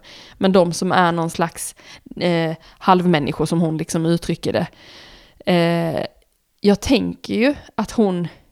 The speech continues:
hon har ju väldigt mycket emot liksom varulvar och, och hela den här biten. Och hon är horribel mot Hagrid för att han då är halvjätte. Eh, jag vet inte om hon kände till att Flitwick var,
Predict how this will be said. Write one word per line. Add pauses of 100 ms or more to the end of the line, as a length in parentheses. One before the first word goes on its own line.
(180)
hon
har
ju
väldigt
mycket
emot
liksom
varulvar
och,
och
hela
den
här
biten.
Och
hon
är
horribel
mot
Hagrid
för
att
han
då
är
halvjätte. (840)
Eh, (720)
jag
vet
inte
om
hon
kände
till
att
Flitwick
var,